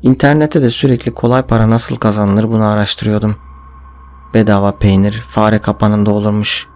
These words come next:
Bunu gördüm. Yaptığım araştırmalar sonucunda.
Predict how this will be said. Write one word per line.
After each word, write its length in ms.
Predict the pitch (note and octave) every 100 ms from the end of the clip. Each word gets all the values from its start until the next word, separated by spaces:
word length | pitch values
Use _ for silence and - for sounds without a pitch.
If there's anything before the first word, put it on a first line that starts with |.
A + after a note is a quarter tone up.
| - - -
Bunu 180 | G#2+ G#2+
gördüm. 400 | A2 G#2 G#2 G#2 - - - - - - -
Yaptığım 440 | G#2+ G2+ - A2 A2
araştırmalar 600 | A2 G2+ - A2 G#2 G#2
sonucunda. 640 | - G#2+ G#2 G#2 G#2 G#2+